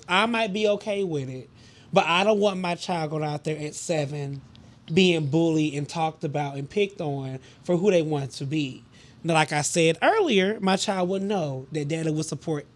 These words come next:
anything that you wanna do, but we gonna wait till a certain age to do certain things.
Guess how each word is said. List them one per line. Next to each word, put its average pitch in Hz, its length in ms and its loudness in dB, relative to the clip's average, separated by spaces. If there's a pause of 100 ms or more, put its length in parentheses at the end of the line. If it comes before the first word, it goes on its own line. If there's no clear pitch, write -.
(100)
anything 165 680 2 (260)
that 165 240 -4
you 190 80 0
wanna 180 300 -4
do, 147 340 -8 (680)
but 175 120 6
we 180 120 0
gonna 196 140 -2
wait 156 280 -2
till 170 100 -6
a - 20 -6
certain 156 300 -6
age 147 180 -6
to 156 60 -10
do 147 160 -6
certain 131 340 -12
things. - 640 -18